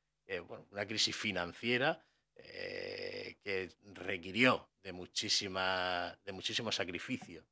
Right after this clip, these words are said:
por parte de los ciudadanos y de la administración pública. Fueron en aquellos años cuando se reestructuró toda la administración pública y se rebajó sustancialmente el presupuesto. Fue cuando llegaron los de,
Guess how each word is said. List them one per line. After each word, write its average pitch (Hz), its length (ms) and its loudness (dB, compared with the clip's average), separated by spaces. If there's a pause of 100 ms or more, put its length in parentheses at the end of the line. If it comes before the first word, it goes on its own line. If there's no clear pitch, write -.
(280)
por 98 180 -8
parte 107 360 -2
de 95 80 -2
los 95 140 -4
ciudadanos 95 540 2 (360)
y 131 320 2 (280)
de 92 160 -2
la 82 80 2
administración 82 680 -6
pública. 147 560 0 (280)
Fueron 104 240 0
en 92 80 0
aquellos 90 400 0
años 98 240 -2
cuando 87 240 -4
se 90 160 0
reestructuró 85 720 -6 (320)
toda 90 220 2
la 90 80 0
administración 90 680 -8
pública 95 580 -4
y 104 100 -8
se 92 180 -2
rebajó 87 400 -4
sustancialmente 92 800 -8
el - 80 -12
presupuesto. 90 600 -10
Fue - 140 -20
cuando 95 280 -16
llegaron 92 420 0
los 87 160 -4
de, 87 200 -4